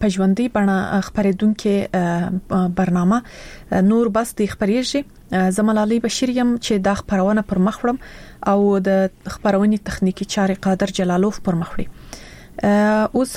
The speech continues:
هم، اه، قدر جان وایي چې، اه، زموږ سره د اوژي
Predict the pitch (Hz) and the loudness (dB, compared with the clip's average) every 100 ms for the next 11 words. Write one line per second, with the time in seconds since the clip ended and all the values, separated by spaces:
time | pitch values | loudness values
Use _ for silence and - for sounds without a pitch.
0 | - 254 254 233 208 208 208 214 196 202 | -2 0 0 0 0 0 0 -2 0 0
1 | 233 233 247 247 240 233 233 - - - | 2 2 2 0 0 -2 -2 -6 -20 -6
2 | - 196 196 202 208 226 - 220 208 196 | 0 2 2 2 0 0 0 0 0 0
3 | - 202 196 | 0 0 0